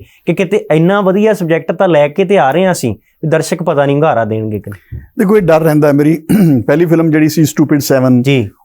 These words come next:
Speaker 2: ਉਹ ਇੱਕ ਬੱਚਿਆਂ ਦੀ ਫਿਲਮ ਸੀ, ਹੈ ਨਾ?
Speaker 1: ਹੂੰ।
Speaker 2: ਤਾਂ ਉਹ ਅਸੀਂ ਟੀਨੇਜ ਬੱਚਿਆਂ ਦੇ ਇਸ਼ੂ ਲੈ ਕੇ ਫਿਲਮ ਬਣਾਈ ਸੀ।
Speaker 1: ਜੀ।
Speaker 2: ਹਾਲਾਂਕਿ ਐਂਟਰਟੇਨਿੰਗ ਫਿਲਮ ਸੀਗੀ, ਬਾਅਦ ਦੇ ਵਿੱਚ YouTube 'ਤੇ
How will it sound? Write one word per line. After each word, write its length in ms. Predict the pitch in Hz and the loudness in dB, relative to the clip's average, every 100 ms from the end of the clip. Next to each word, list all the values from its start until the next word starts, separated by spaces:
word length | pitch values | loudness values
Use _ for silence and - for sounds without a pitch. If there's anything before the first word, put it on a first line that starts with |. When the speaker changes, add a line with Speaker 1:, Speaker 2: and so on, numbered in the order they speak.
| - | -2
Speaker 2:
ਉਹ 80 | |
ਇੱਕ 160 | 185 202 | 0 2
ਬੱਚਿਆਂ 440 | 190 135 135 165 | 0 0 0 0
ਦੀ 80 | 156 | 0
ਫਿਲਮ 240 | 147 127 113 | 2 0 0
ਸੀ, 180 | 87 | 2
ਹੈ 40 | 117 | 0
ਨਾ? 80 | - | 0
Speaker 1:
ਹੂੰ। 220 | 110 98 - _ | -4 -10 -16 _
Speaker 2:
ਤਾਂ 100 | 196 | -2
ਉਹ 220 | 202 208 165 | 0 0 0
ਅਸੀਂ 160 | 185 | -2
ਟੀਨੇਜ 360 | 175 180 180 180 | 0 2 2 2
ਬੱਚਿਆਂ 300 | 165 170 170 | 0 0 2
ਦੇ 80 | 165 | 2
ਇਸ਼ੂ 200 | 151 156 | 4 2
ਲੈ 140 | 135 | 2
ਕੇ 120 | 131 | 0
ਫਿਲਮ 300 | 123 117 117 | -2 0 2
ਬਣਾਈ 220 | 120 113 | 2 2
ਸੀ। 180 | 87 95 | -2 -4
Speaker 1:
ਜੀ। 100 | 110 | -2
Speaker 2:
ਹਾਲਾਂਕਿ 360 | 110 170 190 190 160 | -2 0 0 0 0
ਐਂਟਰਟੇਨਿੰਗ 440 | 151 165 165 170 | -2 0 0 0
ਫਿਲਮ 220 | 170 160 | 0 -2
ਸੀਗੀ, 260 | 147 143 147 | 0 0 2
ਬਾਅਦ 240 | 123 139 | 2 2
ਦੇ 80 | 147 | 2
ਵਿੱਚ 300 | 147 147 151 143 - _ 117 | 0 0 -2 -2 -16 _ 2
YouTube 300 | 139 143 151 | 2 4 0
'ਤੇ 180 | 131 151 | 2 -2